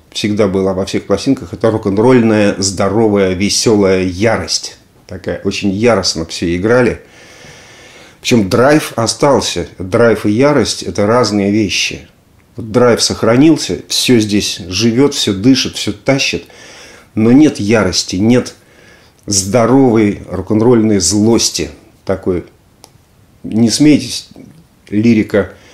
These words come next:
Джона Андерсона, вот эти красивые его хоралы,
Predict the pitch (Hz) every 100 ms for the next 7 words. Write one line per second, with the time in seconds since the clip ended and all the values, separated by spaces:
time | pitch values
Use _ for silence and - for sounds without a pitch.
0 | - - - _ _ - - 98 123 113
1 | 104 120 123 101 - - 95 92 95 98
2 | 101 - 101 98 - 110 92 90 92 92
3 | 92 87 - 104 98 107 104 98 90